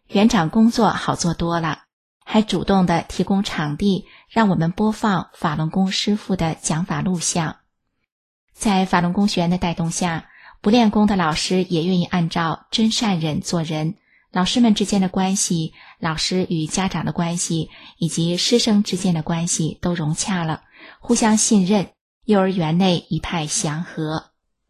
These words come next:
当时我在上课时经常对小朋友们说，咱都按真善忍做好人，如果老师哪里做得不好或发脾气，你们就说真善忍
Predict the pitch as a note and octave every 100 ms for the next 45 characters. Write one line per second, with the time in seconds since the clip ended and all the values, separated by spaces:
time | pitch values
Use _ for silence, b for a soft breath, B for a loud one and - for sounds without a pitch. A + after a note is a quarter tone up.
0 | _ _ _ _ _ _ _ - A3 -
1 | F#3 F#3+ E3+ F3+ F3 F3+ F#3+ G3+ G3+ -
2 | E3 E3 F#3 F#3 F3 E3 E3 D#3+ E3 -
3 | E3 D3+ D3 - F3 E3+ - _ _ _
4 | _ _ _ _ - F#3+ F#3+ G#3 G#3+ B3
5 | - A3+ F3+ - - A3 A3 A3 A#3+ G3
6 | D#3+ D#3+ D3 D3 - F#3 - D3 C#3+ D3+
7 | D#3+ - _ B B B B G#3+ G#3+ G#3
8 | G#3 F3+ D3 - A3 A#3 F#3+ E3 E3 D#3+
9 | E3 E3 G3 F3+ - C#3+ D#3 - E3+ F#3
10 | - - E3 - F#3 - b b b b
11 | E3+ E3+ F#3 F#3+ F3+ - G#3 G3+ - _
12 | - B3 A#3+ B3 - A3+ F3 D3+ D3+ D3
13 | -